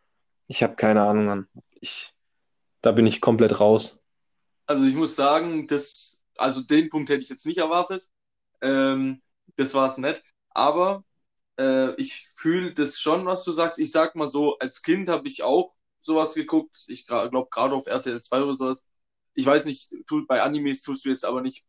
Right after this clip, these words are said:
Speaker 2: Pokémon oder sowas mit reinbeziehen, oder?
Speaker 1: Doch, doch, das zählt bei
Speaker 2: Ach
Speaker 1: mir,
Speaker 2: so,
Speaker 1: genau,
Speaker 2: okay.
Speaker 1: das zählt bei mir auch rein.
Speaker 2: Okay.
Speaker 1: Deswegen sag ich ja, das wird, die meisten Leute denken so, „Hä, ist der dumm?“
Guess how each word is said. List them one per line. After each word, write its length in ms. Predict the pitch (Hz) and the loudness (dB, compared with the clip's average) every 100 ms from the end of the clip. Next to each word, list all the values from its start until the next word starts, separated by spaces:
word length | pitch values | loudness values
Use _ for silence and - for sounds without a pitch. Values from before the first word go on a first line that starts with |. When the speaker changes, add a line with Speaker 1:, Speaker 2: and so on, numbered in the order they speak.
| 143 | -2
Speaker 2:
Pokémon 420 | 139 143 135 127 | 0 0 -2 -2
oder 160 | 127 | -4
sowas 220 | 123 123 123 | -2 -4 -6
mit 200 | 117 - | -8 -4
reinbeziehen, 520 | 117 113 - - 110 | -4 -6 -14 -10 -6
oder? 240 | 139 160 | -4 2
Speaker 1:
Doch, 200 | - 156 - | 6 6 8
doch, 200 | 190 180 | 4 4
das 200 | 160 - | -4 4
zählt 260 | 175 185 | 6 8
bei 100 | 160 | 8
Speaker 2:
Ach 40 | 160 | 8
Speaker 1:
mir, 160 | 170 | 8
Speaker 2:
so, 140 | 151 143 | 8 8
Speaker 1:
genau, 240 | 143 151 | 8 8
Speaker 2:
okay. 80 | 143 | 6
Speaker 1:
das 220 | 147 - | 2 -2
zählt 240 | - 147 143 | 4 4 6
bei 100 | 139 | 6
mir 140 | 135 | 8
auch 220 | 135 - | 6 6
rein. 300 | 110 107 107 - | 4 4 2 -4
Speaker 2:
Okay. 200 | 131 - | -4 4
Speaker 1:
Deswegen 380 | 139 135 170 165 | 6 8 6 8
sag 200 | 165 175 | 6 4
ich 120 | - | 4
ja, 120 | 135 | 2
das 220 | 131 - | 4 4
wird, 200 | 143 143 - | 4 4 0
die 160 | 131 127 | 0 4
meisten 380 | 123 143 147 143 | 6 6 4 6
Leute 240 | 139 139 | 6 6
denken 240 | 139 135 120 | 2 2 2
so, 140 | 123 | 0
„Hä, 300 | 123 139 131 - _ _ | 6 6 6 0 _ _
ist 180 | - | 0
der 100 | 127 | 2
dumm?“ 340 | 117 131 175 | 6 6 6